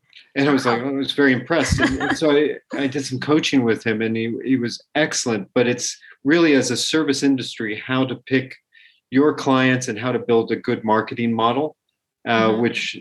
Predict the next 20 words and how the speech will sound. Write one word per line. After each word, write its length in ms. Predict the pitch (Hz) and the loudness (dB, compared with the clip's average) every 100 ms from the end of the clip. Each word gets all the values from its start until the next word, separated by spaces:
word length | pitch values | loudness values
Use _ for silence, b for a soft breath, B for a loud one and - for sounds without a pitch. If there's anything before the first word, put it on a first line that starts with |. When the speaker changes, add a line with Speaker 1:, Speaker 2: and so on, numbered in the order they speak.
| - - | -14 -12
Speaker 1:
especially 500 | 120 - 147 135 127 | -8 0 2 2 2
now 320 | 117 117 117 | 2 4 4
with 240 | 110 101 - - - - | 2 0 -4 -18 -18 -8
everything 340 | 113 120 107 113 | -2 -2 0 0
that 120 | 110 | 2
we 100 | 107 | 2
have 160 | 110 101 | 2 4
at 80 | |
our 100 | 101 | 2
disposal 640 | 98 95 - 113 104 104 - | 2 0 0 0 2 -2 -4
for 120 | 104 | -2
internet, 420 | 107 104 98 95 - | 0 0 -2 -4 -8
it, 180 | 107 92 - | -10 -12 -12
it's, 540 | 113 - - - - B B B B | -12 -10 -12 -14 -20 B B B B
it's 220 | 113 - - | -6 -4 0
wonderful 460 | 107 110 101 - | 2 2 0 -4
stuff. 340 | - 117 101 - | -6 -4 -4 -2
But 160 | 113 104 | -4 -4
the 140 | - 143 151 | -4 0 4
E-Myth, 420 | 156 127 113 - | 4 4 2 -4